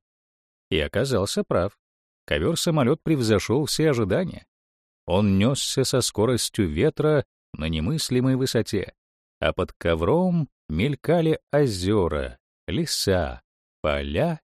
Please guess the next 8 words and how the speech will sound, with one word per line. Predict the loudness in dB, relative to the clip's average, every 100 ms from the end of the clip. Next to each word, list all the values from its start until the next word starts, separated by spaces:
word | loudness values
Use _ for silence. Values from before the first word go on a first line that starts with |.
| -4
и | -2
высокие | 0 0 -2 0 -2
башни, | -2 -4 -6 -10 -14 _ _ _ -10
сливаясь | -4 -2 -2 -4 -4 -6
в | -6
один | -8 -4 0 0 0
причудливый | -4 -4 -4 -2 -2 -2 -4 -6
узор. | -6 -6 -10